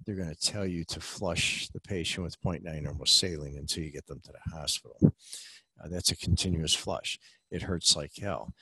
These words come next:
You can start an I V and give them some fentanyl or some Dilaudid or morphine, whatever you're carrying,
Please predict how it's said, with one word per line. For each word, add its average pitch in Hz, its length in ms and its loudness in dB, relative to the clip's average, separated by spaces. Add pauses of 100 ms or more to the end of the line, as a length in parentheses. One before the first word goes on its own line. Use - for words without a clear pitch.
(200)
You 87 100 0
can 78 140 -2
start 85 360 6
an 82 80 0
I 80 140 0
V 85 220 2
and 76 100 0
give 78 220 -4
them 71 160 -2
some - 220 2
fentanyl - 1200 10
or 80 180 -2
some 80 240 6
Dilaudid 73 520 -4
or 78 180 -2
morphine, 73 520 -2
whatever 78 260 -4
you're 87 120 0
carrying, 71 600 6